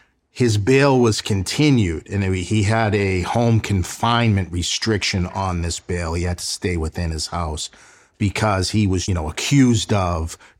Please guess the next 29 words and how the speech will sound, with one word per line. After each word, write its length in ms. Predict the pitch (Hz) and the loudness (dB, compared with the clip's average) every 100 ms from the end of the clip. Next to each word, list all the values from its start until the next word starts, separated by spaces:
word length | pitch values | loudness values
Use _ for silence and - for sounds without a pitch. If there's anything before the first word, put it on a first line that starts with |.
| - | -2
dismantling 1000 | 120 - 117 117 120 113 104 101 92 92 | 0 2 2 4 2 2 0 2 2 0
these 480 | 92 90 90 - - - | 0 0 -2 -4 -10 -6
elaborate 840 | 104 98 104 110 113 98 101 95 - - | -2 2 2 2 2 2 2 2 -4 0
memorials 720 | 104 92 107 120 117 98 90 | 2 4 4 4 4 4 0
people 340 | - 107 101 | -4 -4 -2
set 480 | 90 - 113 107 95 - | -4 -4 0 0 -2 -2
up 380 | 104 110 87 - _ _ _ - | 0 2 0 -6 _ _ _ -10
to 280 | - 127 110 | -2 2 4
his 180 | 98 87 | 4 2
wife, 480 | 101 110 107 92 - | 2 2 2 -2 -4
Jennifer, 640 | 110 113 123 117 - 90 | 2 2 4 0 0 -2
at 120 | 92 | -2
the 180 | 104 98 | 0 0
end 180 | 101 95 | 2 0
of 80 | 90 | 0
the 80 | |
street 400 | 87 - - 104 | -2 -2 0 2
in 140 | 90 82 | 2 -2
Farmington. 920 | - 101 107 110 87 - 76 73 82 _ - | -2 0 2 2 0 -4 -8 -8 -10 _ -4
They 120 | 92 | -2
had 160 | 85 | 0
lived 300 | 98 123 110 | 2 2 2
there, 200 | 98 98 | 2 2
they 140 | 90 87 | 0 0
had 160 | 80 | -2
neighbors, 480 | 85 101 113 104 98 | 0 2 2 2 0
they 140 | 95 90 | 0 -4
had 160 | 80 | -4
friends, 640 | - - 107 101 92 87 | -6 -2 0 2 0 -4